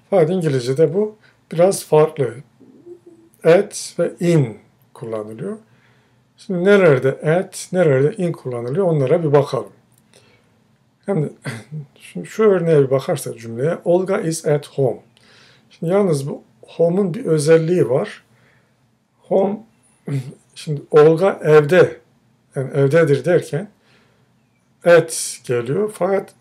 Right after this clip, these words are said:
at kullanmayabilirsiniz de. Yani Olga is home da diyebilirsiniz.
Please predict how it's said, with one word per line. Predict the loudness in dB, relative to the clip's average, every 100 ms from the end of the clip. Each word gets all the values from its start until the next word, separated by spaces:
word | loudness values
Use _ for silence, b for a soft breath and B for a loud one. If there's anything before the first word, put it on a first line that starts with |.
| _
at | 2 2 -2
kullanmayabilirsiniz | -10 -4 0 0 2 2 2 -2 -2 -8 -16 -16
de. | -16
Yani | -14 -16 4
Olga | 4 6 2
is | 2 -4
home | 2 4 4 -2
da | -6 2
diyebilirsiniz. | 4 4 0 -6 -8 -16 -18 -20